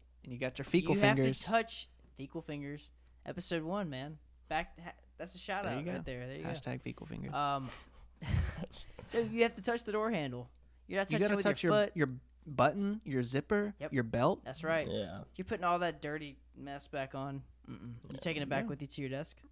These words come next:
Speaker 1: Regardless
Speaker 2: I don't
Speaker 1: of how
Speaker 2: want that.
Speaker 1: clean you wiped, you know,
Speaker 3: Yeah,
Speaker 1: it's
Speaker 3: it's
Speaker 1: still
Speaker 3: not,
Speaker 1: there.
Speaker 3: it's so gross. It's, <sighs> let's see,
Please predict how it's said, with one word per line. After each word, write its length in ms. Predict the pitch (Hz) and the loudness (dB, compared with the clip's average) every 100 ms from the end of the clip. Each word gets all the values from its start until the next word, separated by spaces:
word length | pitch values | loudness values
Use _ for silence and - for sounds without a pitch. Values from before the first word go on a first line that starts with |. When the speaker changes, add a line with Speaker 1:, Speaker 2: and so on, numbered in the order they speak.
| - | -8
Speaker 1:
Regardless 420 | 147 151 190 208 | 0 4 4 4
Speaker 2:
I 20 | - | 0
don't 60 | |
Speaker 1:
of 60 | 170 | 2
how 60 | 165 | 2
Speaker 2:
want 120 | 151 | 2
that. 40 | 165 | 0
Speaker 1:
clean 220 | 160 160 | 2 2
you 100 | 139 | 2
wiped, 460 | 131 127 - - - | 2 0 -4 -12 -10
you 140 | 127 | -4
know, 380 | 123 120 123 139 - - | -2 -2 -4 -8 -12 -14
Speaker 3:
Yeah, 120 | - 65 53 | -10 -4 -2
Speaker 1:
it's 140 | 64 | 0
Speaker 3:
it's 80 | 190 | 0
Speaker 1:
still 140 | - | 4
Speaker 3:
not, 260 | 107 104 101 | 4 6 4
Speaker 1:
there. 200 | 156 156 | 4 0
Speaker 3:
it's 100 | 156 | -2
so 160 | 135 123 | -2 0
gross. 440 | 110 110 107 - | 4 4 4 0
It's, 400 | 76 98 - - - - - - | -4 -4 -8 -16 -16 -16 -18 -20
<sighs> 400 | - - - - | -20 -20 -20 -10
let's 120 | 107 | -4
see, 160 | 143 127 | 2 4